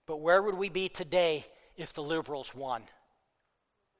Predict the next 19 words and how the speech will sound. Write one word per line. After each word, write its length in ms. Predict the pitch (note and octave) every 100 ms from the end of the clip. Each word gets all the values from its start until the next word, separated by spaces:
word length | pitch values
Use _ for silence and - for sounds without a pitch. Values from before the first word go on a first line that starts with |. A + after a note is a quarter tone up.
| _ _ _ _ _ _ _ _ _ _ _
Lord, 600 | C3 C#3+ D#3 E3 E3 E3+ - _ _ _ _
have 300 | - A#2 B2 A#2+
mercy. 400 | A#2 G2+ - G2+ _ _ _ _ _ _ _ _ _
Where 280 | C#3 D#3 G3+
would 200 | G3 E3+
we 180 | D3+ F3
be 240 | D3 F#3 E3+
with 220 | D3+ D3+
abortion? 680 | - D#3 G3+ G3+ - G2+ - _ _ _ _ _
You 100 | F#3+
think 260 | - G3+ G3+
we'd 160 | G#3+
have 180 | D#3+ F#3+
our 140 | F3+ - - -
president 380 | - G3 G3+ F#3
showing 240 | F3+ F3+
up 120 | F#3
at 120 | F3 A#2 B2
Right 240 | C#3+